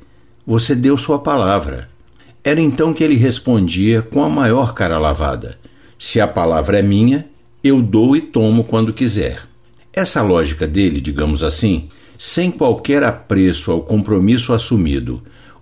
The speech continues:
ou ao valor da palavra empenhada, é o que também vemos acontecer com muita frequência na atividade político-partidária entre o momento da campanha e o exercício do mandato. Por certo,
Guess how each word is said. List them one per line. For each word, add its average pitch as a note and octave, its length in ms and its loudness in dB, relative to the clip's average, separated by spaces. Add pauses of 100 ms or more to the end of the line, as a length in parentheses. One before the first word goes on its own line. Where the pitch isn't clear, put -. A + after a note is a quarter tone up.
ou C#3+ 180 4
ao D3 120 4
valor A#2 460 2
da A#2+ 120 2
palavra D2+ 460 -2
empenhada, D#2+ 720 0 (380)
é D#3+ 100 4
o F3 80 4
que E3+ 140 -2
também D3 480 2
vemos B2+ 440 2
acontecer A#2 840 0
com F#2+ 120 0
muita G#2+ 420 2
frequência D#2 760 -4 (240)
na A#2+ 180 4
atividade G#2+ 680 2
político-partidária G#2 1400 -2 (500)
entre A#2+ 320 2
o E2+ 60 4
momento D#2 480 0
da E2 120 -2
campanha A2+ 680 2 (300)
e C#3+ 100 4
o C#3+ 80 6
exercício A2 680 0
do D2+ 100 -2
mandato. C#2+ 540 -2 (680)
Por E3+ 180 2
certo, - 520 -2